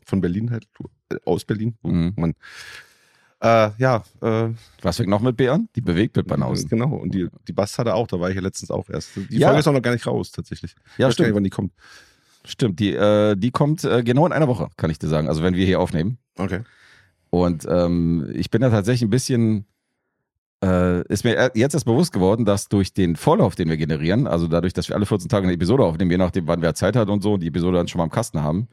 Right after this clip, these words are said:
Speaker 2: ähm, ist der Losfilm von mir jetzt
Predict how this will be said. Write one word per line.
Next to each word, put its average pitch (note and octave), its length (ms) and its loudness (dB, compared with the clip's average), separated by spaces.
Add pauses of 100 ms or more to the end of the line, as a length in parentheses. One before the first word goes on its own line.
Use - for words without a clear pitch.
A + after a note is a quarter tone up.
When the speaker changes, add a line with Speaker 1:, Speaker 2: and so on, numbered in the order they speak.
(760)
Speaker 2:
ähm, E2 360 2
ist - 200 -2
der A2 100 2
Losfilm G2 420 0
von D#2+ 160 0
mir D#2+ 180 0
jetzt - 400 -4